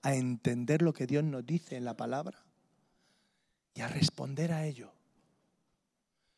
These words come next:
¿Cómo respondes? El siguiente paso es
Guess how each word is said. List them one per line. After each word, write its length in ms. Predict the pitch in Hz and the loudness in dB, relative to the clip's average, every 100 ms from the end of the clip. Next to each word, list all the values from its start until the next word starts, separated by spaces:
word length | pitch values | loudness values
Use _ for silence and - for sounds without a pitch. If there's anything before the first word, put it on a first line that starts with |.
| _ _ | _ _
¿Cómo 280 | - 254 240 | 6 8 10
respondes? 800 | 220 202 - 202 175 123 - - _ _ _ _ _ _ _ _ - | 8 6 2 0 0 -4 -8 -12 _ _ _ _ _ _ _ _ -2
El 100 | 165 | 0
siguiente 420 | - 180 208 202 | 0 2 2 0
paso 400 | 202 180 - - _ _ _ _ _ _ _ - | 0 -2 -4 -10 _ _ _ _ _ _ _ 2
es 360 | 180 - - | 2 2 -6